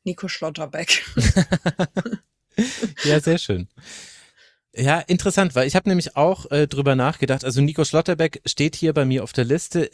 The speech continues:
Speaker 2: dann habe ich noch mit dabei, aber er dribbelt halt nicht so häufig an, aber Luka Vuskovic,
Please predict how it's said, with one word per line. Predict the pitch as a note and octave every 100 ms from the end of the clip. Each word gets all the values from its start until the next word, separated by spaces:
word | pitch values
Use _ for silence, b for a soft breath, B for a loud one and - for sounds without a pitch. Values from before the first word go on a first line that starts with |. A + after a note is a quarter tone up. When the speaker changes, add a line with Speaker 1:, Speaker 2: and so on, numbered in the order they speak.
| -
Speaker 2:
dann | C#3+ G#3
habe | F3+
ich | E3
noch | C#3+
mit | D#3
dabei, | D3 C3+ D#3 -
aber | B2 C3
er | B2+
dribbelt | - B2 D#3+ E3+ A#2+
halt | C3 C3
nicht | B2
so | B2+
häufig | A#2 A2+ A#2 G2
an, | C3+
aber | - A2
Luka | A2 C3 A#2+ G#2
Vuskovic, | B2+ - E3 A3 -